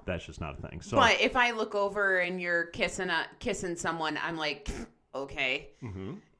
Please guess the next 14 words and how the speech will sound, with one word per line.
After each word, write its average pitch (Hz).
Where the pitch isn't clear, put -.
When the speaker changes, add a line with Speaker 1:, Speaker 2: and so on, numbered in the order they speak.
Speaker 2:
You 214
know, 156
whatever. 151
But 185
Speaker 1:
Right. 101
Speaker 2:
yeah. 175
Speaker 1:
So 131
as 143
the 123
night 147
went 123
on, 117
um, 95
a 98